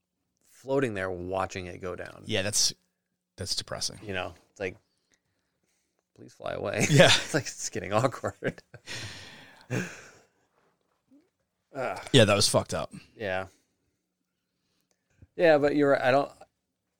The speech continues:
Speaker 1: I don't think it's a top five 'cause I didn't even think of it while we were, like,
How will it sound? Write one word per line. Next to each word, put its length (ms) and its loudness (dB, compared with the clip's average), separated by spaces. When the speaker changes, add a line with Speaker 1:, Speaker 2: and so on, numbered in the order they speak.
Speaker 1:
I 80 -2
don't 300 0
think 160 -2
it's 100 -4
a 80 -4
top 280 -6
five 260 -2
'cause 100 -10
I 80 -2
didn't 120 -6
even 120 -10
think 200 -10
of 100 -12
it 180 -6
while 160 -6
we 60 -12
were, 160 -10
like, 160 -12